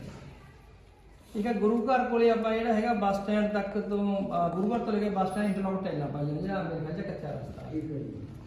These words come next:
Speaker 1: ਜਰਨ ਧਰਮਸ਼ਾਲਾ ਨੂੰ ਲੈ ਕੇ ਜ਼ਿਮੀਂਦਾਰਾਂ ਸ਼ਾਲਾ ਛੱਪੜ ਤੱਕ ਇੰਟਰਲੌਕ ਟਾਈਲਾਂ ਫਰਸ਼ ਪਾਇਆ ਜਾਵੇ। ਇੱਕ ਆਪਣੇ ਪੰਚਾਇਤ ਘਰ ਹੈ ਨਹੀਂ ਗਾ, ਉਹਨੇ ਮੀਟਿੰਗ ਕਰਨ ਲਈ ਵੀ ਸਾਡੀ, ਉਹਦੀ ਸਾਰੀ ਲਈ ਸਾਨੂੰ ਪੈਸਾ ਦਿੱਤਾ ਜਾਵੇ।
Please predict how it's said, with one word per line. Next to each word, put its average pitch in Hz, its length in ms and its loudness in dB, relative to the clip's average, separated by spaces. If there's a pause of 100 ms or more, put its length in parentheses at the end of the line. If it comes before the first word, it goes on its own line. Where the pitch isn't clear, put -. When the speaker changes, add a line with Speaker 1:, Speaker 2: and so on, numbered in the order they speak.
(420)
Speaker 1:
ਜਰਨ 196 360 4
ਧਰਮਸ਼ਾਲਾ 233 460 2
ਨੂੰ 220 80 2
ਲੈ 220 140 2
ਕੇ 220 120 2
ਜ਼ਿਮੀਂਦਾਰਾਂ 202 580 4
ਸ਼ਾਲਾ 196 200 2
ਛੱਪੜ 180 280 -4
ਤੱਕ 170 160 -2
ਇੰਟਰਲੌਕ 156 340 -4
ਟਾਈਲਾਂ 147 200 -2
ਫਰਸ਼ 139 240 -6
ਪਾਇਆ 135 200 -10
ਜਾਵੇ। - 960 -12
ਇੱਕ 202 120 -4
ਆਪਣੇ 233 320 4
ਪੰਚਾਇਤ 202 460 2
ਘਰ 220 260 0
ਹੈ 160 200 -2
ਨਹੀਂ 208 160 2
ਗਾ, 196 60 2
ਉਹਨੇ 190 140 0
ਮੀਟਿੰਗ 180 360 -2
ਕਰਨ 175 180 -2
ਲਈ 175 120 -4
ਵੀ 185 80 -2
ਸਾਡੀ, 175 240 -2
ਉਹਦੀ 196 180 0
ਸਾਰੀ 170 340 -2
ਲਈ 175 100 -4
ਸਾਨੂੰ 170 180 -4
ਪੈਸਾ 151 300 -6
ਦਿੱਤਾ 135 260 -8
ਜਾਵੇ। 123 120 -10